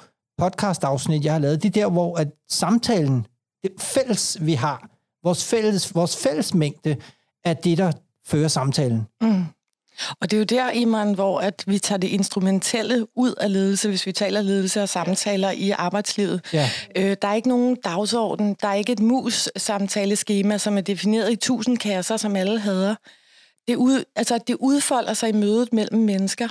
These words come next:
Speaker 2: og det er også det, vi reagerer meget positivt på.
Speaker 1: Ja.
Speaker 2: At blive mødt uden en, altså, uden at det er maskinelt, uden at der er en opskrift, men at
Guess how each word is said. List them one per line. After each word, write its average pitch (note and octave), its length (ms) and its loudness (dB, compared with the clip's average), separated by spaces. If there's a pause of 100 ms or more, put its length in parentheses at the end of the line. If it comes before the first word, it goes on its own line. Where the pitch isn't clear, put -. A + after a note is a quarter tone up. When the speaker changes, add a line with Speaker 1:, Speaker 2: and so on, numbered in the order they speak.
(120)
Speaker 2:
og - 120 -4
det C4 80 2
er A#3+ 60 0
også A3+ 180 -2
det, A3+ 360 -2
vi A#3 80 2
reagerer A3 540 -2
meget G3+ 260 0
positivt G#3 540 -4
på. - 280 -4 (220)
Speaker 1:
Ja. C#3+ 120 2
Speaker 2:
At A3 80 0
blive A3+ 180 2
mødt A#3 480 2 (180)
uden C4+ 480 2 (120)
en, G3+ 300 0 (500)
altså, G3+ 160 -2
uden C4 260 2
at D4 120 0
det A#3 120 0
er G#3+ 40 0
maskinelt, G#3 680 0
uden A#3 300 0
at A3+ 140 -4
der G3+ 60 -2
er F#3 60 -2
en F#3 140 -4
opskrift, A3+ 640 -2
men G#3 200 2
at F#3+ 120 0